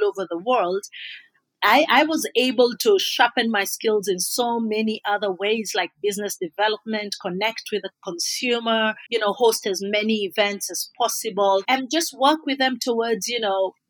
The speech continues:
managing the portfolio and introducing new and different, weird and wonderful wines into Kenya that didn't exist before.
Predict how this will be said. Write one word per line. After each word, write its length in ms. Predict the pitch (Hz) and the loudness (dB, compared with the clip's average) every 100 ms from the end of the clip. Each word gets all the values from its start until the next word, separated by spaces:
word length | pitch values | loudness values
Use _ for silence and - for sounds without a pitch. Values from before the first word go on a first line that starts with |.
| _ 339 381 | _ -18 -6
managing 480 | 311 269 262 247 220 | 0 0 0 -6 -6
the 100 | 196 - | -6 -8
portfolio 680 | 170 - 220 247 247 233 | -14 -4 -2 0 0 2
and 220 | 226 185 170 | 2 0 -4
introducing 680 | 170 - 175 226 233 214 | -6 -10 -6 -4 -2 -2
new 280 | 202 214 226 | -2 0 0
and 160 | 196 175 | 0 0
different, 500 | 214 - 220 208 - 214 | -2 0 -2 -2 -6 -4
weird 260 | 214 208 | -2 -2
and 200 | 185 175 | -4 -8
wonderful 480 | 180 233 247 - 262 240 | -4 -4 -6 -6 -6 -2
wines 280 | 247 254 233 | -2 -2 -6
into 180 | 226 247 | -10 -12
Kenya 440 | - 285 302 349 - - 196 185 | -4 -4 -2 -4 -6 -20 -14 4
that 240 | 220 214 _ _ - | 4 4 _ _ -8
didn't 260 | 226 226 233 | -8 -2 -4
exist 420 | 180 214 - - | -2 -4 -6 -8
before. 560 | 403 - 330 254 170 | -16 0 4 4 4